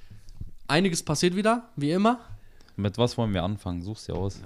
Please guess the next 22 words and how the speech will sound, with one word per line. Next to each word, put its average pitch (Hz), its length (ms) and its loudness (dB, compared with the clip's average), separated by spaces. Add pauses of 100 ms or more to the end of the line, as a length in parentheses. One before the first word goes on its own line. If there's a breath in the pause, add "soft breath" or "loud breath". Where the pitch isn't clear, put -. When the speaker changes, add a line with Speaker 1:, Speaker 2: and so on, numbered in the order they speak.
Speaker 1:
Fußballwelt 135 560 -2
ist - 100 -6
gerade, 127 400 -2
äh, - 60 -6
rasend. 135 800 -2 (800 loud breath)
Äh, 123 380 0
ich 123 120 -4
würd 147 80 -8
gerne 175 140 2
mit 156 120 -2
der 127 80 -2
Champions 196 360 -2
League, 90 80 -8
mit 120 100 -8
den 123 140 -6
Champions 160 300 -6
League-Spielen 127 420 -6
Anfang 127 240 -6
Speaker 2:
Ja. 123 60 -4
Speaker 1:
der 120 100 -2
Woche 120 160 -6
anfangen. 143 320 -10